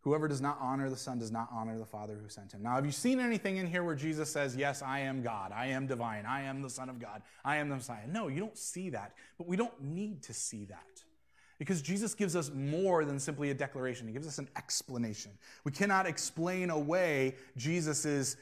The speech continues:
statements as something other than what they truly are. A declaration that in submission to the Father and imitation of the Father, in the power that the Father has, in the same honor that is due the Father is due the Son as well. Bless you.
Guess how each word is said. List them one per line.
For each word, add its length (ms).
statements 960
as 360
something 500
other 500
than 100
what 140
they 100
truly 460
are. 240
A 40
declaration 800
that 140
in 120
submission 540
to 40
the 100
Father 400
and 120
imitation 580
of 120
the 60
Father, 420
in 80
the 80
power 480
that 160
the 60
Father 280
has, 300
in 80
the 80
same 400
honor 460
that 80
is 140
due 180
the 60
Father 540
is 160
due 240
the 100
Son 300
as 140
well. 240
Bless 280
you. 140